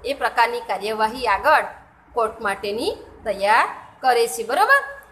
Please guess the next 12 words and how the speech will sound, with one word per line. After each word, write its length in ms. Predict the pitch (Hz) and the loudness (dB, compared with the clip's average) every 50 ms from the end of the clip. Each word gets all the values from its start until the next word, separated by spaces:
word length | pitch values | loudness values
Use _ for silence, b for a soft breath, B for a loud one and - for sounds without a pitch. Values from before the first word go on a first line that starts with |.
| _ - | _ -4
તો 60 | - | 2
બાળ 180 | 311 311 302 302 | 4 4 4 4
મિત્રો, 300 | 311 302 - 349 392 392 | 0 -4 -2 2 4 4
અહીંયા 380 | 311 254 240 233 240 247 240 | 4 4 2 -2 -2 -2 -2
આગળ 180 | 226 226 240 233 | 0 0 2 2
આપણા 460 | 226 220 - 226 233 240 254 262 226 | 2 2 2 2 4 4 4 4 2
મોટા 280 | 208 202 - 262 254 262 | -2 -4 0 2 2 2
સવાલો 500 | - 294 277 294 294 294 285 262 247 233 | 2 2 4 4 4 4 4 2 0 -2
એટલે 200 | - - 226 214 | -2 -6 -10 -6
કે 160 | - 233 226 226 - | -4 -4 -4 -4 -4
પ્રશ્ન 300 | 202 202 - - 277 269 | -6 -6 -6 -6 -10 -8
નંબર 280 | 262 247 240 226 240 | -8 -6 -4 -4 -4